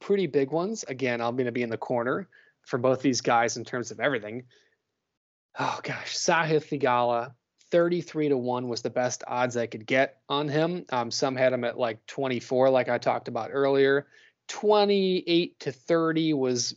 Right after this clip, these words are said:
probably the rough range of what I saw for the majority of them, but thirty-three to one was what the best I could get. And then I do have Akshay Bhatia at sixty to one.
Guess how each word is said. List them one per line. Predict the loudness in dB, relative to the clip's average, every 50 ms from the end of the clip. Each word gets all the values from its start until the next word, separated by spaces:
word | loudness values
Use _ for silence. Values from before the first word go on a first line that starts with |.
| _ -2
probably | 0 2 2 2
the | 0 -2 -4
rough | -2 2 4 4 4 4 0 -6 -20 _ _ _ _
range | -4 -4 -4 -4 -4 -8 -10 -10 -10 -6
of | -4
what | -2 -2
I | -2 -2
saw | -2 0 0 0 0
for | -2 -4
the | -6 -6
majority | -6 -8 -6 -6 -2 0 2 2 2 4 2 2
of | 2
them, | 0 -2 -2
but | -4 -6
thirty-three | 0 2 2 4 4 2 0 0 0 0
to | 0
one | 0 -2 -2 -2 -4
was | -4 -6
what | -6 -8 -8
the | -6
best | -4 -2 -2 -2 0 -2
I | -2
could | -2 -4 -10 -4 2
get. | 4 4 4 4 2 -6 _ _ _ -20 -20 _ _ _ _ _ _ _ _
And | -6 -4 -2
then | -2
I | -2 -2
do | 0 0 0
have | 2 2 2 0 0 -2 -4
Akshay | -4 -4 -4 -2 -2 -2 -2
Bhatia | -2 -4 -6 -6 -6 -4 0 2 2 2 2 0
at | -6 -10 -8 -8
sixty | -8 0 2 2 2 2 -2 0 0
to | 2 2
one. | 2 2 2 0 0 -2 -6